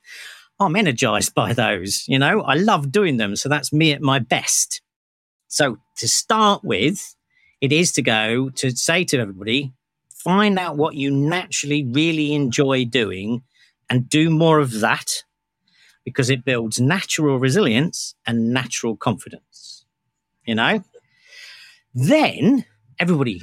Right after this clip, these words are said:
everybody straight away, every time you show them, they sort of, there's this wheel of, like, what their strengths profile is. And you've got these lengths of these, you know, bars. Whilst it's not about that, their eyes go to the short bars and they go, "Oh, so that,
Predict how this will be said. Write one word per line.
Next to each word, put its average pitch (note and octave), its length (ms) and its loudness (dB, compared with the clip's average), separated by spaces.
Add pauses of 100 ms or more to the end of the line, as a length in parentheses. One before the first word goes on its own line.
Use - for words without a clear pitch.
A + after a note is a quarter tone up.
everybody A2+ 400 0
straight C#3+ 220 2
away, A2 160 0
every C3+ 140 0
time C3 260 2
you B2 80 2
show C3 360 2
them, A2 300 0
they A2 160 0
sort A2 200 -4
of, G#2 80 -2
there's A2+ 200 0
this G#2+ 160 -6
wheel A#2 400 0
of, G2+ 120 -4
like, G#2+ 440 -2 (100)
what A#2+ 280 -2
their A2 340 -2 (140)
strengths B2+ 380 -2
profile A2+ 520 -2
is. F#2 340 -4 (380)
And G#2 140 -2
you've G#2 120 -4
got A#2+ 140 -4
these A#2 160 -2
lengths A#2+ 300 0
of G#2+ 60 -6
these, G#2 340 -6
you B2 80 -4
know, G2+ 220 -2
bars. F#2+ 600 -2
Whilst B2 220 0
it's A#2+ 100 -2
not C#3+ 200 2
about G#2 260 -2
that, G#2 260 -2 (380)
their C3 260 2
eyes A#2+ 500 2
go B2 240 0
to A#2 160 -6
the A2 100 -4
short G3 440 2 (120)
bars B2 600 2 (600)
and C3+ 80 0
they C3+ 60 4
go, C3 240 2 (540)
"Oh, D#3+ 120 6
so D#3 140 -2
that, E3+ 220 -2